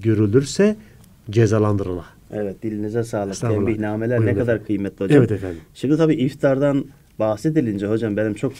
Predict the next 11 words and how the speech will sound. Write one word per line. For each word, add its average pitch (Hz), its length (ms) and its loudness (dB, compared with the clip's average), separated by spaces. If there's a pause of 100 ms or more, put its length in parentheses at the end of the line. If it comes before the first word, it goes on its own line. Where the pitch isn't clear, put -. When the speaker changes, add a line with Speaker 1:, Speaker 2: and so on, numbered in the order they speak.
Speaker 2:
hoşuma 117 320 -4
giden 113 280 -4
bir 98 100 -6 (100)
hikaye 117 420 0
var. 104 160 -2 (120)
Speaker 1:
Buyurun 135 220 8
Speaker 2:
Baba 107 100 4
Speaker 1:
efendim. 113 140 2
Speaker 2:
Yaver. 117 420 -4 (540)
Meşhur 117 360 -6
oburlardan 131 760 0